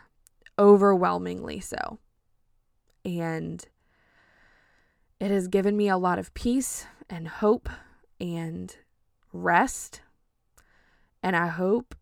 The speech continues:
that it does the same for you. So I'm gonna close by praying for us, and then we will be back with a normal <laughs> interview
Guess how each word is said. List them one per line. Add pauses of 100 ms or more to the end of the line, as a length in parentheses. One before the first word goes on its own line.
(120)
that
it
does
the
same
for
you. (600)
So
I'm
gonna
close
by
praying
for
us, (720)
and
then
we
will
be
back
with
a
normal
<laughs>
interview